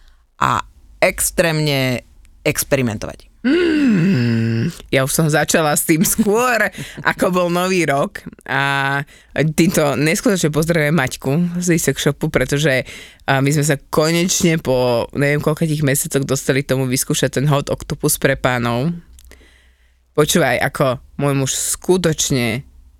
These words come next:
Speaker 2: na ňo nič neplatí. Všetko, čo robí vrm, vrm a brm, brm, je jedine autička, hej, a ideálne v-, také naftové alebo benzínové, prípadne na diaľkové ovládanie, ale inak mu žiadne autičko nič nerobí ani takéto.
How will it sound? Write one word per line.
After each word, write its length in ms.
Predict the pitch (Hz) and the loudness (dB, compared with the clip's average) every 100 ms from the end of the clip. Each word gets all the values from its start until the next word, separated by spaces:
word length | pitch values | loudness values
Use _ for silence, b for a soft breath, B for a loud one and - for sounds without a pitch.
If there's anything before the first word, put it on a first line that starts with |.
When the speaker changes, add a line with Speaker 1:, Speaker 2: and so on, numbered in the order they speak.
| - | -8
Speaker 2:
na 180 | 143 139 | -2 0
ňo 160 | 139 | 2
nič 300 | 139 147 139 | 2 0 0
neplatí. 600 | 139 123 127 123 - - - _ | 0 0 0 -2 -4 -14 -16 _
Všetko, 300 | - 170 175 | -8 -4 -4
čo 140 | - | 0
robí 220 | 139 127 123 | -2 0 0
vrm, 320 | 175 196 190 | 0 2 2
vrm 320 | 165 170 175 | 0 0 -2
a 140 | 160 135 | -2 -2
brm, 300 | 147 180 185 | 0 0 0
brm, 320 | 160 165 165 185 - B B | 0 0 0 -2 -4 B B
je 80 | 156 | -2
jedine 320 | 151 165 165 | 0 0 0
autička, 800 | 131 143 - 185 - 190 185 262 - _ | 0 -2 -2 -4 -2 -2 -2 -4 -8 _
hej, 280 | - 143 160 | -4 -2 -2
a 80 | 131 | -2
ideálne 500 | 139 151 143 143 147 127 | -4 -2 -2 -2 -2 -2
v-, 220 | 98 104 131 - 76 - | -6 -10 -12 -14 -18 -16
také 240 | - 131 - | -8 -6 -4
naftové 420 | 143 160 - 151 | -4 -2 -2 0
alebo 160 | 135 127 | 0 0
benzínové, 380 | 147 180 175 143 | 0 0 0 -2
prípadne 340 | 151 151 139 | -2 -2 -2
na 60 | 139 | 0
diaľkové 380 | 156 165 143 131 | 0 0 -2 0
ovládanie, 400 | 151 156 165 170 | 0 0 0 0
ale 240 | 123 131 | 0 -2
inak 180 | 143 151 B B B | 0 -2 B B B
mu 100 | 135 | -4
žiadne 280 | 160 175 180 | 0 2 2
autičko 340 | 160 175 - | 0 -4 -2
nič 220 | 143 160 | -2 0
nerobí 420 | 160 131 143 156 139 | -2 -2 0 0 -2
ani 140 | 131 | -4
takéto. 400 | 131 117 127 113 | -6 -6 -6 -8